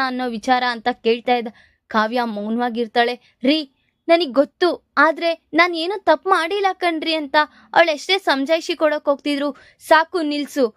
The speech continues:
ನೀನು ಮುಸ್ಕಾಕೊಂಡು ಮದ್ವೆ ಆದಾಗ ಏನೋ by ಮಿಸ್ಟೇಕ್ ಆಯ್ತು, ಇನ್ನೇನ್ ಸರಿ ಹೋಗಿದೀವಿ ಅನ್ನೋ ಹೊತ್ತಲ್ಲಿ ನೀನು ಸುಳ್ ಮೇಲ್ ಸುಳ್ ಹೇಳ್ತಾ ಇದ್ಯಾ. ಎಲ್ಲದಕ್ಕೂ ಈಗ ನೀನೇ ಕಾರಣ ಅಂತ ಕಾವ್ಯನೇ ಇನ್ನ ಎಲ್ಲರೂ ದೋಷಿ ಮಾಡ್ತಾ ಇರ್ತಾರೆ.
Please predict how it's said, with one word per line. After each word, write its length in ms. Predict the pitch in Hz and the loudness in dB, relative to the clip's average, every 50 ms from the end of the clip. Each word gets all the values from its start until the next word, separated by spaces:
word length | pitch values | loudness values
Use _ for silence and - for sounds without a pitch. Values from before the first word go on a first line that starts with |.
| _ _ _ - | _ _ _ -2
ನೀನು 320 | 277 311 320 311 320 330 | 0 0 0 0 -2 -4
ಮುಸ್ಕಾಕೊಂಡು 960 | 330 277 240 233 233 254 269 269 - - 392 381 370 - - 370 359 339 359 359 | -4 -4 -4 -4 -4 -4 -4 -6 -2 2 4 4 4 2 0 -4 -2 -2 -2 -2
ಮದ್ವೆ 340 | 330 285 254 220 226 277 330 | -2 -2 -2 -2 2 2 2
ಆದಾಗ 440 | 339 330 330 294 277 311 311 277 302 311 320 311 _ _ _ _ _ | 4 2 0 -2 -2 -2 -2 0 0 0 0 -2 _ _ _ _ _
ಏನೋ 300 | 240 254 269 294 330 330 330 320 - _ _ _ _ _ _ _ _ _ _ _ _ _ - | -2 -2 0 0 0 -2 -2 -4 -6 _ _ _ _ _ _ _ _ _ _ _ _ _ 2
by 160 | 226 277 302 | 4 4 4
ಮಿಸ್ಟೇಕ್ 440 | 285 277 269 - - 349 339 349 - | 2 -2 -8 -4 0 2 2 2 2
ಆಯ್ತು, 540 | 311 277 285 320 294 - 302 311 302 - _ - | 0 0 0 -2 -4 -6 -6 -6 -6 -8 _ -6
ಇನ್ನೇನ್ 320 | 294 277 294 330 359 359 - | -4 -2 -2 -2 -4 -4 -2
ಸರಿ 280 | - 277 254 277 320 | -2 0 0 0 0
ಹೋಗಿದೀವಿ 520 | 330 311 302 277 320 311 302 302 285 302 294 | -2 -2 -2 -4 -6 -6 -6 -4 -4 -4 -4
ಅನ್ನೋ 280 | 277 277 277 285 285 | -4 -4 -4 -6 -6
ಹೊತ್ತಲ್ಲಿ 500 | 277 262 254 - _ 302 285 285 294 302 277 _ _ _ _ - | -4 -6 -6 -4 _ -2 0 0 -2 -6 -10 _ _ _ _ -2
ನೀನು 220 | 277 302 311 320 | -2 -2 -2 -2
ಸುಳ್ 340 | 277 - - 302 320 349 381 | -6 -6 -4 -2 -2 0 -2
ಮೇಲ್ 220 | 415 427 440 427 | -2 -2 -4 -4
ಸುಳ್ 220 | 403 - 392 381 349 | -2 0 0 0 2
ಹೇಳ್ತಾ 360 | 302 311 294 294 269 - 294 | 0 -2 -2 0 0 -2 -2
ಇದ್ಯಾ. 260 | 269 233 220 254 226 208 - _ _ _ _ _ | -2 0 0 0 -2 -2 -4 _ _ _ _ _
ಎಲ್ಲದಕ್ಕೂ 640 | - 240 269 311 339 359 339 320 269 _ - 392 392 | 0 2 2 2 0 0 -2 -6 -10 _ 0 0 0
ಈಗ 160 | 381 339 339 339 320 | 2 2 0 0 0
ನೀನೇ 380 | 277 240 240 277 339 392 415 | -2 -4 -2 -2 -2 -2 -4
ಕಾರಣ 340 | - - 359 349 330 320 330 330 | -2 0 0 2 2 0 -2 -4
ಅಂತ 240 | 320 302 269 - 311 311 302 - _ _ _ _ - | -4 -4 0 2 2 2 2 0 _ _ _ _ 2
ಕಾವ್ಯನೇ 540 | 240 220 226 220 247 277 285 285 285 277 277 | 4 4 4 2 -2 -4 -4 -4 -4 -4 -4
ಇನ್ನ 100 | 269 269 | -4 -2
ಎಲ್ಲರೂ 420 | 269 269 262 262 262 262 262 269 247 - _ _ - 202 | -2 -2 0 0 0 0 0 -2 -6 -8 _ _ 0 2
ದೋಷಿ 300 | 226 220 220 214 - 240 | 2 2 2 0 -2 -2
ಮಾಡ್ತಾ 400 | 240 240 233 233 233 - 233 220 | -2 0 -2 -4 0 0 2 2
ಇರ್ತಾರೆ. 380 | 220 226 - - 233 240 247 | 2 0 0 2 2 2 2